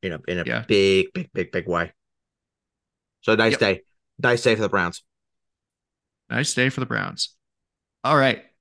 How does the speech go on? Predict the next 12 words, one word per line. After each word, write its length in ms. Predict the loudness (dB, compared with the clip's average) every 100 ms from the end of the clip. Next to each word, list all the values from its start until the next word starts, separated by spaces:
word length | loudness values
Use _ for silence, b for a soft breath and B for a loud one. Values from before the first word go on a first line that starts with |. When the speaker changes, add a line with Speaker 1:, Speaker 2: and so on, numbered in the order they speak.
| _ _ -4
Speaker 2:
Uh, 240 | -2 -2
Falcons, 380 | -2 -2 -2 -4
Lions. 560 | -2 -4 -4 -8 -12 -14 _ _ _ _ _ _ _ _ _ _ -10
Something 480 | -6 -4 0 2 4
that 120 | 2
is 140 | 2
concerning 480 | -2 -2 0 0 0
about 160 | -4 -6
the 40 |
Falcons 720 | -2 -2 -2 -6 -6 -8 -12 _ _ _ _ _ _ _ _ _ _ _ _ -4
is, 840 | 0 2 4 2 2 -2 -4 -6 -6
and 500 | -4 -2 -2 -6 -10